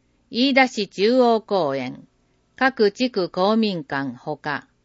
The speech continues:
料金は七百円。三歳児未満は無料です。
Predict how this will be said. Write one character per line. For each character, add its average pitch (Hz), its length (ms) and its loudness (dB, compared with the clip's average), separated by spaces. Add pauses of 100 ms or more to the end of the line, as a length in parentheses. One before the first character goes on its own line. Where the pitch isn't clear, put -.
(380)
料 262 240 4
金 185 260 -4
は 165 140 0
七 185 260 0
百 208 360 -4
円。 131 260 -8 (460)
三 269 300 4
歳 277 260 2
児 269 120 2
未 262 180 6
満 185 240 2
は 147 140 -4
無 156 180 -6
料 156 280 -2
で 139 140 -8
す。 - 220 -20